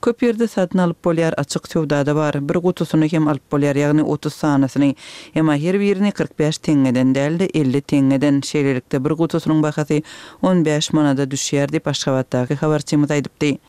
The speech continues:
Üstesine ozalky aýlarda towuk ýumurtkasy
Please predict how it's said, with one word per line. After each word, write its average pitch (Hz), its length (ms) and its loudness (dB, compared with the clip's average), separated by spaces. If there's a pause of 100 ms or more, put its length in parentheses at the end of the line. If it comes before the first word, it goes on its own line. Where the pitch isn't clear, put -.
(140)
Üstesine 156 480 0
ozalky 147 500 -2
aýlarda 196 400 0
towuk 156 420 -2
ýumurtkasy 170 580 0